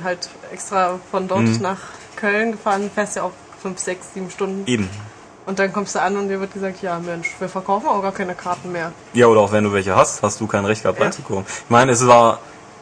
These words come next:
Speaker 2: ähm, in dem Sinne vernünftig, dass man eben sagt, "Okay, wir brauchen eine gewisse Art von, also eine gewisse Anzahl von, von, von Platz auch." Ne? Es gibt ja Sicherheitsbestimmungen
Speaker 1: Ja.
Speaker 2: nun mal, aber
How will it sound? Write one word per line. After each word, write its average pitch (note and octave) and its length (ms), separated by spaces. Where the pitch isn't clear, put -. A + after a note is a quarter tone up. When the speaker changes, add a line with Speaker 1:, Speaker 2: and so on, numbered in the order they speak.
Speaker 2:
ähm, G#2+ 840
in A2 140
dem A#2+ 200
Sinne A#2 200
vernünftig, C3+ 960
dass A#2 200
man A2 220
eben G#2+ 480
sagt, G#2 180
"Okay, A#2 260
wir G#2+ 120
brauchen G2+ 540
eine G#2 180
gewisse G2+ 400
Art G2 200
von, F#2+ 360
also G2 180
eine G2 160
gewisse G2 540
Anzahl F#2 480
von, G2 200
von, F#2+ 200
von F#2 180
Platz - 360
auch." E3+ 260
Ne? G#2+ 240
Es G2+ 120
gibt A#2 120
ja A#2 100
Sicherheitsbestimmungen B2 840
Speaker 1:
Ja. B2 60
Speaker 2:
nun A#2+ 80
mal, A#2 220
aber G#2 420